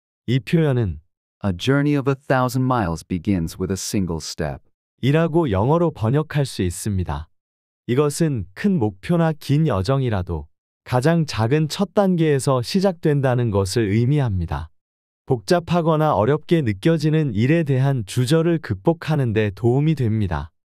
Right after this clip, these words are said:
Speaker 1: 매우 큰 일이나 목표라도 시작하는 것이 중요하다는 점을 강조합니다.
Speaker 2: 천리 길도 한 걸음부터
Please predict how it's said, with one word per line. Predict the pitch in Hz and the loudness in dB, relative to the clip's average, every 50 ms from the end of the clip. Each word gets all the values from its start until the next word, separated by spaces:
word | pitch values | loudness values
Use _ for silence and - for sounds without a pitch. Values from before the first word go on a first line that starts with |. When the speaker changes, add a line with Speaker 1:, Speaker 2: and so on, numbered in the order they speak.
| _ _ _ _ _ _ _ | _ _ _ _ _ _ _
Speaker 1:
매우 | _ 110 113 120 147 165 165 165 | _ 0 2 2 2 2 0 -2
큰 | - - 214 202 180 | -2 -2 0 2 2
일이나 | 143 139 143 156 160 160 160 156 | 2 2 2 2 2 2 2 0
목표라도 | 131 104 101 95 - - - 170 156 151 139 120 139 135 | 0 -2 -2 -4 -4 -2 0 0 2 0 0 0 0 0
시작하는 | 131 - - 185 190 196 185 - - 170 165 160 151 | 0 -2 -2 0 0 0 -2 -2 -2 0 0 0 2
것이 | 131 113 101 95 92 - 107 92 90 | 2 0 0 0 0 -2 -4 -4 -4
중요하다는 | - - - 139 156 170 175 160 151 139 135 120 117 123 120 110 | -2 0 0 2 2 2 2 2 0 0 0 0 0 0 -2 -4
점을 | - - 107 107 123 143 | -2 -2 -2 0 0 0
강조합니다. | 143 - - 104 113 123 131 143 170 160 143 120 101 90 82 - 80 71 71 - _ _ _ _ _ _ _ _ _ _ _ _ _ _ _ _ _ _ _ _ _ _ _ | -2 -4 -4 -2 -2 0 0 0 0 0 0 -2 -4 -4 -4 -6 -8 -10 -10 -14 _ _ _ _ _ _ _ _ _ _ _ _ _ _ _ _ _ _ _ _ _ _ _
Speaker 2:
천리 | - - - 117 113 123 131 143 147 147 139 | -8 -2 0 0 2 2 2 2 0 0 -2
길도 | - - - 127 127 127 101 107 92 85 78 | -4 -4 -2 0 0 2 0 0 0 0 -2
한 | 71 - - 113 120 127 123 | -4 -4 -2 0 0 0 0
걸음부터 | - 120 120 117 123 117 113 104 123 117 - - 92 73 71 71 | 0 0 0 0 0 0 -2 -2 -4 -6 -6 -8 -8 -8 -8 -8